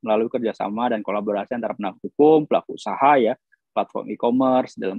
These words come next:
artian ya, dalam hal ini juga para pelaku misalnya pemegang merek ya, untuk mendorong adanya,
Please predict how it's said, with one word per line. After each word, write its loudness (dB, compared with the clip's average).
artian -4
ya, -6
dalam -4
hal -2
ini -2
juga -4
para -4
pelaku -2
misalnya -6
pemegang -4
merek 2
ya, -2
untuk -2
mendorong 4
adanya, -2